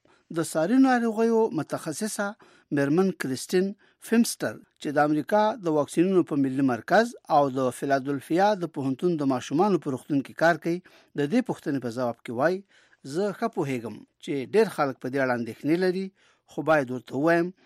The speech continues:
چې کم عمرو ماشومانو ته پر خپل وخت واکسین لګول حیاتي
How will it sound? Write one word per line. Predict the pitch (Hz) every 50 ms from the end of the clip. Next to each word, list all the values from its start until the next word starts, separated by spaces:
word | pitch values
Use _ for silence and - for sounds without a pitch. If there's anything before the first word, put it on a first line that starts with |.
| _ _ _ _ _ _ -
چې | - 147 131 120 117 - _ _
کم | - 131 131 139 165
عمرو | 208 214 214 214 208 202 190
ماشومانو | 165 - - 165 165 175 185 180 175 160 -
ته | 170 165 165 160 -
پر | 139 -
خپل | _ - 147 131 120 131
وخت | 151 147 - -
واکسین | 151 - - - - - 143 131 117 117
لګول | 110 117 117 127 156 175 175 - _ _ _ _ _ -
حیاتي | 127 117 113 113 - -